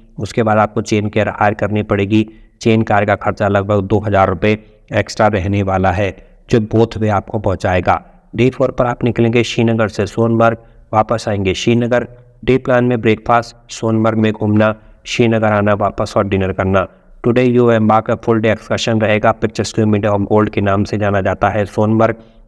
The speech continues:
सोनमर्ग इस वक्त अगर आप जाएंगे ज़बरदस्त आपको ब्यूटी देखने को मिलेगी, चारों तरफ से स्नो से लदा हुआ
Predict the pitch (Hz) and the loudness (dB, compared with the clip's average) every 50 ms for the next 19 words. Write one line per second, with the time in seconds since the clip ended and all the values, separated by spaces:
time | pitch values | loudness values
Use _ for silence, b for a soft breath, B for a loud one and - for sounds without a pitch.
0 | B - - 135 139 139 147 143 143 143 143 - - 147 - - 139 139 - - | B -6 -2 0 0 2 2 0 0 -2 -2 -4 -4 -4 -2 -2 -2 -2 0 0
1 | 135 139 135 131 127 131 127 123 120 120 120 120 127 123 - b b b b b | 0 2 2 2 0 0 0 -2 0 0 2 2 0 0 -2 b b b b b
2 | b - 101 117 107 101 104 101 120 127 - - 120 113 - - 117 113 113 113 | b -8 -2 -2 0 0 0 0 0 -2 -2 -2 -6 -6 -4 -6 -4 0 0 2
3 | 107 117 117 110 110 104 - 113 110 107 107 107 104 107 107 110 107 113 113 113 | 2 2 0 0 0 -2 -2 -2 -2 -2 0 0 2 4 4 2 2 2 0 0
4 | 113 b b b b b _ - 120 113 117 123 113 - 120 117 113 - - 117 | -2 b b b b b _ 0 2 2 2 0 0 0 0 0 0 0 -4 -6
5 | 107 - - 117 110 107 - - 107 104 104 107 107 104 107 104 104 104 101 | -6 -2 -2 -2 -2 0 0 0 0 0 2 2 0 0 0 2 2 2 2